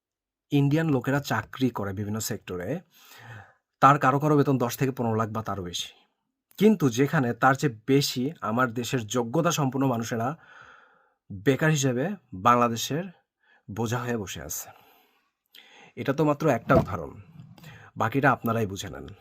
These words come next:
প্রতিটা ক্ষেত্রে যদি দেখেন, ব্রিটিশরা যতটুকু আমাদের চুষে খাইছে, স্বাধীনতার পরে ইন্ডিয়া বাংলাদেশকে আরও কয়েক গুণ বেশি চুষে খাইছে,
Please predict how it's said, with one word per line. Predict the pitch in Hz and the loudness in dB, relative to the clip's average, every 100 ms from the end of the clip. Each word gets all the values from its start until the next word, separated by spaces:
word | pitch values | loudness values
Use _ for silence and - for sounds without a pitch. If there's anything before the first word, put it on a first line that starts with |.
| _ _ _ _ _ _ _ _ _ _ - - - - - | _ _ _ _ _ _ _ _ _ _ -20 -20 -20 -20 -2
প্রতিটা | 151 160 185 | 2 4 4
ক্ষেত্রে | 180 165 170 147 | 4 0 2 2
যদি | 131 131 | 2 2
দেখেন, | 123 110 117 95 | 0 -2 -4 -4
ব্রিটিশরা | 110 120 143 - 156 156 165 - _ _ _ _ _ _ _ - 101 | -4 -2 -2 -2 0 0 -2 -10 _ _ _ _ _ _ _ -18 -8
যতটুকু | - 123 151 151 151 | -4 -2 0 -2 0
আমাদের | 120 117 | 0 -2
চুষে | 117 110 120 | -6 -8 -8
খাইছে, | 107 92 92 113 165 _ _ _ _ - | -8 -8 -10 -12 -14 _ _ _ _ -10
স্বাধীনতার | - 123 120 139 139 151 | -4 -2 0 0 2 0
পরে | 123 110 131 165 _ _ - - | 0 -2 -2 -6 _ _ -20 -10
ইন্ডিয়া | - 131 139 151 | 0 2 4 6
বাংলাদেশকে | 120 120 127 139 - | 6 4 2 0 0
আরও | 160 - 117 135 | -2 0 0 2
কয়েক | 165 143 123 | 2 0 0
গুণ | 123 | -2
বেশি | 107 113 | -2 -8
চুষে | 104 104 | -10 -16
খাইছে, | - - | -16 -16